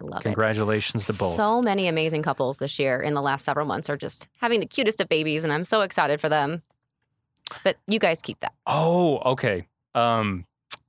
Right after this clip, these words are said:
Speaker 2: Lizzie, my girlfriend, just chimed in about our, the story I was just telling.
Speaker 1: Okay.
Speaker 2: And this, this is what made that situation so funny.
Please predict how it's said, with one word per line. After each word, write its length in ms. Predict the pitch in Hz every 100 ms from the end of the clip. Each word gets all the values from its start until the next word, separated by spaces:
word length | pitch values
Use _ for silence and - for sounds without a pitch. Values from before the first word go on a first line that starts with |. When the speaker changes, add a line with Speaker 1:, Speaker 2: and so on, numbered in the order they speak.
| _
Speaker 2:
Lizzie, 420 | 113 113 120 143 127
my 180 | 117
girlfriend, 840 | 110 113 117 110 - 110 104 98 92
just 240 | 120 -
chimed 340 | - 117 113 107
in 240 | 110 107
about 580 | - 107 104 101 101 98 -
our, 720 | 107 101 98 98 95 92 90 - _
the 80 | -
story 360 | 110 - 117 107
I 40 |
was 160 | 101 95
just 200 | 110 -
telling. 300 | - 113 95
Speaker 1:
Okay. 160 | - 247 440 - - -
Speaker 2:
And 260 | 123 120 104
this, 540 | 107 143 214 - - - _ _ _ _ _ _ _ _ _
this 260 | 139 196 -
is 120 | 202
what 180 | 160 165
made 180 | 139 131
that 160 | 127
situation 560 | - 127 120 113 104 104
so 180 | - 98
funny. 500 | - - 101 87 101